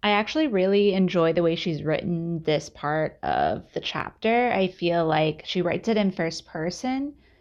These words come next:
and it just feels very true to me when I read certain parts of it. Like, she starts out by talking about how each person is going to have a different mix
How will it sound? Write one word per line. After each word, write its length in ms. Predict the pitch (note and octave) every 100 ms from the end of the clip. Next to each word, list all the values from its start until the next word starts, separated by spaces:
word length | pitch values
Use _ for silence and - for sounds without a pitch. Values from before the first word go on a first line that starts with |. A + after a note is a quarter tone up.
| _ _ _
and 840 | F#3 F#3+ F#3 F3+ E3+ E3 E3 E3+ - -
it 160 | F#3
just 340 | G3+ G#3 - _
feels 520 | - G3+ G#3+ A#3 A3+ -
very 920 | F3+ F3 F3 F3+ F3 E3+ E3+ E3+ - _ _ _ _
true 440 | - - A3 F#3+
to 200 | F3+ -
me 260 | D#3+ F2 C#2+
when 180 | G2 D3
I 80 | D3+
read 380 | D#3+ D#3+ D#3+
certain 260 | - D#3+ -
parts 380 | - F3+ F#3 -
of 100 | D2
it. 240 | C#2+ - - -
Like, 280 | D#3+ D#3
she 160 | - F#3+
starts 320 | F#3 G3 G3
out 100 | A3
by 120 | G#3+
talking 480 | F#3+ - E3 F3+ E3+
about 480 | D#3+ D#3 D3+ D3 - - _ _ _ _ _ _ _ -
how 240 | E3+ -
each 300 | F#3 G3 -
person 640 | - F3 F3+ - C#4+ D#4 F4 - _ _
is 160 | - A3
going 180 | G#3+ G#3+
to 60 |
have 200 | G3 G3
a 60 | F#3
different 400 | F3+ F3 F#3 F3
mix 420 | F3 D#3+ D#3+ -